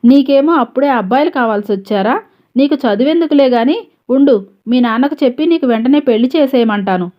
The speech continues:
అంటూ చెడామడా దులిపేశాడు. ఆ అమ్మాయి వెక్కి వెక్కి ఏడుస్తూ పరిగెత్తింది. ఆ అబ్బాయి కూడా పారిపోబోతుంటే ఆయన వాడి కాలర్ పట్టుకుని, "ఒరేయ్, మళ్ళీ మా ఊళ్ళో కనిపించావంటే కాళ్ళు ఇరగ్గొడతానయాల.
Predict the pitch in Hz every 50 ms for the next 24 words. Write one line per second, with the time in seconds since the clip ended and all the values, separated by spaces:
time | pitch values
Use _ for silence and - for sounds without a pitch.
0 | _ _ _ _ _ _ 202 214 240 254 247 311 359 359 - 247 208 202 214 233
1 | 233 220 196 208 247 247 220 220 202 202 196 214 208 196 202 190 175 180 175 -
2 | - _ - 220 220 214 208 220 247 269 269 240 208 190 190 - - 247 262 262
3 | 262 - 254 220 190 190 190 196 190 - - 330 330 254 202 190 196 202 196 196
4 | - 185 175 180 180 - _ _ _ _ _ _ _ - 240 262 262 240 190 185
5 | 240 262 294 285 - 294 285 277 277 247 226 208 - - - 247 233 214 214 214
6 | 208 208 208 208 196 196 190 190 190 - - - 226 240 247 247 247 233 233 233
7 | - 214 185 175 214 240 254 254 226 208 196 202 202 202 196 190 190 - _ _
8 | _ _ _ - 196 214 233 240 220 190 180 - _ _ _ _ - 190 196 196
9 | 196 208 233 254 294 285 262 233 214 214 233 254 269 254 262 240 208 214 214 240
10 | 240 247 - 233 214 226 254 320 - - 233 208 233 262 247 208 220 247 240 294
11 | 277 277 262 269 247 226 196 190 190 190 190 185